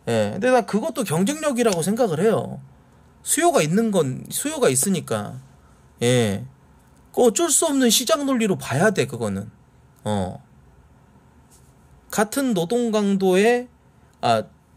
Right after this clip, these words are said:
더 빡센 노동 강도의, 어, 그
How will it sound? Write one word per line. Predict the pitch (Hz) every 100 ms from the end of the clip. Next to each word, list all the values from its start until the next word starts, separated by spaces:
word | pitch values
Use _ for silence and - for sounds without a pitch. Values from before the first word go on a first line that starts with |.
| _ _
더 | - 175 202 196
빡센 | 247 240 262
노동 | 214 143 170
강도의, | 165 139 151 143 185 208 - - - -
어, | 110 101 92 - - - - - _ - - -
그 | 120 113 107 101 90